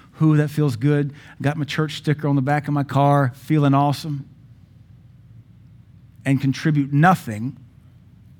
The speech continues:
to what is the last days move of God. Hashtag blessed.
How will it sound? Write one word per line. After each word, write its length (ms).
to 100
what 120
is 120
the 100
last 380
days 400
move 180
of 100
God. 300
Hashtag 540
blessed. 580